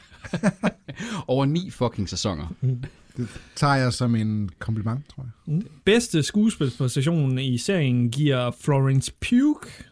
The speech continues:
Speaker 2: som er en forholdsvis ukendt, øh, engelsk skuespillerinde. Hun spiller den her rapkæftede, øh, engelske skuespillerinde, mærkeligt nok. Øh,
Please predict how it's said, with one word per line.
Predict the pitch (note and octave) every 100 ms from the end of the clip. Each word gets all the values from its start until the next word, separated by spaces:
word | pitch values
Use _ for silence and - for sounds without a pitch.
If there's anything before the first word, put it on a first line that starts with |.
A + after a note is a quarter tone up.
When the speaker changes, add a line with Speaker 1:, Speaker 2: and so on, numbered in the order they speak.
| -
Speaker 2:
som | - C#3
er | C3
en | B2+
forholdsvis | A#2+ D3+ C3+ C#3+ C#3
ukendt, | F#3 G3 C#3 B2+ C3+
øh, | C#3+ C3+ E3
engelsk | A#3+ D#3+ -
skuespillerinde. | C3+ A#2+ - B2 B2+ C#3
Hun | C#3 D#3+
spiller | - C3 C3
den | C#3
her | C#3
rapkæftede, | C3+ A#2+ D3 - - B2 - B2 A#2 A2+ A2 A2
øh, | A#2+ - _ _ _ _ _
engelske | E3 C#3 - A#2
skuespillerinde, | - B2 - B2+ B2 B2+
mærkeligt | B2+ A#2 - A#2
nok. | A#2 - - - - - - - - - _ _ -
Øh, | C#3+